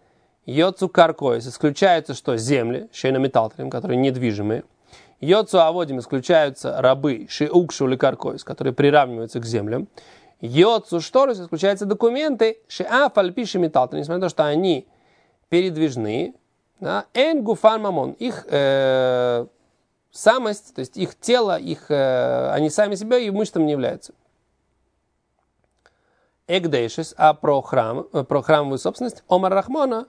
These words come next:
Омар Кро, сказала Тора, Реэйгу, ближнего твоего, Реэйгу было экдеш, но не,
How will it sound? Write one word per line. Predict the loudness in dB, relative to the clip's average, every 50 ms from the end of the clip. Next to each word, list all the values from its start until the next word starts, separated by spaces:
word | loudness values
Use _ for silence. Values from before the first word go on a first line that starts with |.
| _ _
Омар | -6 -4 -4 -2
Кро, | 0 2 2 4 4 2 2 -2 _ _ _ _ _ _ _ _
сказала | _ -10 -6 -2 0 0 0 0 0
Тора, | 0 0 0 2 2 0 2
Реэйгу, | 2 2 0 0 2 2 2 2 2 2 0 0 -2 -2 -6 _ _ _ _ _ _ _ _ _
ближнего | -6 -4 -2 0 0 0 2 2 0 0
твоего, | 0 -2 -2 -2 -2 -4 -2
Реэйгу | 0 2 2 2 2 2 0 0 0 0
было | 0 0 2 0 0 -2
экдеш, | -4 -6 -10 -8 -4
но | -2 0
не, | 0 0 0 -2 -2 -4